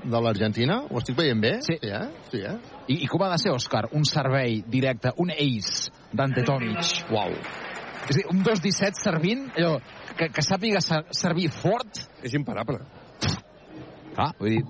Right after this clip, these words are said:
Speaker 1: A més,
Speaker 3: la
Speaker 1: segur
Speaker 3: pilota se-, la pilota se'n va directament a la quarta graderia.
Speaker 2: La, l'arc? Bumba!
Speaker 3: Clar, clar.
Speaker 1: Me l'imagino, me l'imagino sent un bon esportista,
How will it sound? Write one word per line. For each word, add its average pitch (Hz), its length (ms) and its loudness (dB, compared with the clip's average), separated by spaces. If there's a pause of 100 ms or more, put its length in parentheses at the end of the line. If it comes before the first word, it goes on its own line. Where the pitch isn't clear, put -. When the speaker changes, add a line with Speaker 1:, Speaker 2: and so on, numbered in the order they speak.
(160)
Speaker 1:
A - 120 -4
més, 147 160 2
Speaker 3:
la - 60 0
Speaker 1:
segur 175 100 2
Speaker 3:
pilota 160 240 2
se-, 156 220 -2
la 131 120 -4
pilota 120 280 -2
se'n 151 100 -2
va 139 100 0
directament 143 460 -2
a 147 220 2
la 127 100 2
quarta 143 300 -2
graderia. 135 340 2
Speaker 2:
La, 117 160 0
l'arc? 127 460 -2 (160)
Bumba! 170 540 0
Speaker 3:
Clar, 98 180 -2
clar. 107 140 -2 (420)
Speaker 1:
Me 131 180 4
l'imagino, 147 540 2 (320)
me 139 160 4
l'imagino 147 420 2
sent 185 240 2
un 147 80 2
bon 180 160 2
esportista, 175 680 0